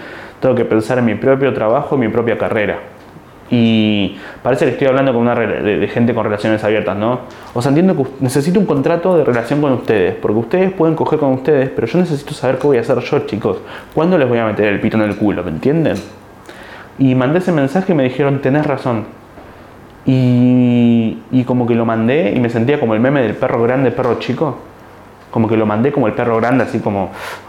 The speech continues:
más porque yo me parezco un perro, pero lo mandé como el perro grande, tipo, "Soy musculoso, mire lo que acabo de decir". Y apenas lo mandé, terminé de escribir, lo puse a enviar y me sentí el perro chiquito así como un,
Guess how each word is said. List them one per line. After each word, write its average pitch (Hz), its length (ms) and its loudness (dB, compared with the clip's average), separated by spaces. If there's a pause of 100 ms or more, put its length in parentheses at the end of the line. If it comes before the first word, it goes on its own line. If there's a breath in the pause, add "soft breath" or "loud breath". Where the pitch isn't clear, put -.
(120)
más 123 180 0
porque 110 180 -2
yo 120 80 0
me 113 60 0
parezco 104 260 -2
un 98 80 -4
perro, 98 240 -2
pero 107 140 2
lo 107 80 2
mandé 113 240 2
como 135 180 0
el 104 80 -2
perro 117 220 0
grande, 117 260 0
tipo, 101 320 -2
"Soy 117 160 0
musculoso, 107 560 0
mire 113 180 0
lo 107 140 0
que 98 60 -2
acabo 107 240 0
de 95 60 2
decir". 117 360 -2 (420 loud breath)
Y 107 40 -2
apenas 139 320 0
lo 110 80 0
mandé, 101 560 -2 (600 loud breath)
terminé 107 260 0
de 156 60 0
escribir, 107 640 0
lo 104 540 2
puse 123 280 0
a 110 180 -2
enviar 104 600 0
y 120 80 2
me 110 80 2
sentí 110 220 0
el 123 80 2
perro 135 260 2
chiquito 123 400 0
así 127 220 -2
como 120 200 2
un, 123 200 2